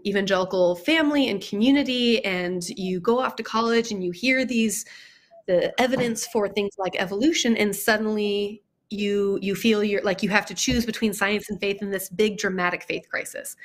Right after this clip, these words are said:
And that, that really wasn't the way that I experienced it. I think despite some teacher, some influences that did have that strict warfare model between science and faith, I think my parents and a number of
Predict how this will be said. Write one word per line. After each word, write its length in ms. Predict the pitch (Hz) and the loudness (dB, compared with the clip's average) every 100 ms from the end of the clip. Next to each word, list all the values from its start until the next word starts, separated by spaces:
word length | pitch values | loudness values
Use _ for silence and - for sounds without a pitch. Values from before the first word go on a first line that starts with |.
| - - - | -20 -20 -4
And 100 | 240 | 0
that, 120 | 453 - _ 254 | 0 0 _ -4
that 180 | 285 277 | -4 0
really 220 | 359 392 | 2 2
wasn't 640 | 269 226 226 240 240 - - _ _ 214 | 4 2 0 -4 -4 -8 -12 _ _ 0
the 80 | |
way 200 | 208 202 | 2 2
that 120 | 196 196 | 2 0
I 140 | 190 | 0
experienced 640 | - - 196 220 277 - | -4 -4 -2 0 -2 -2
it. 160 | 339 359 - - - - | -2 -2 -6 -20 -20 -6
I 80 | - | -2
think 520 | 220 262 247 - - - | 0 0 -2 -6 -14 -2
despite 540 | 240 233 - 254 277 | 0 0 0 -2 -2
some 240 | - 262 262 | -2 0 0
teacher, 680 | 254 226 233 226 220 220 220 | -2 0 2 2 2 0 0
some 160 | 233 | 0
influences 1080 | 208 214 220 220 214 214 208 196 196 190 - - - | 2 2 2 2 2 2 0 2 2 0 -2 -6 -2
that 220 | 202 185 175 | 0 0 0
did 220 | 185 202 | 0 0
have 380 | - 196 190 185 | 2 0 0 -2
that 220 | 190 - | -4 -4
strict 800 | - - - 190 196 190 - - - | -8 -10 -6 -2 -2 -2 -8 -10 -8
warfare 640 | 190 196 202 196 196 185 | -4 0 0 0 0 0
model 340 | 180 175 185 196 | 0 0 0 -4
between 320 | - - 180 | -6 -6 -4
science 400 | 175 180 175 - | -2 -2 -2 -4
and 160 | 190 175 | -6 0
faith, 320 | 180 185 - - - - - | 0 0 -8 -20 -20 -14 -6
I 40 | |
think 200 | 233 233 | -4 0
my 140 | 226 214 | 0 -2
parents 560 | - 262 302 339 330 | -2 0 2 2 0
and 160 | - 208 | -2 0
a 40 | |
number 280 | 202 202 202 | 0 0 0
of 120 | 190 | 0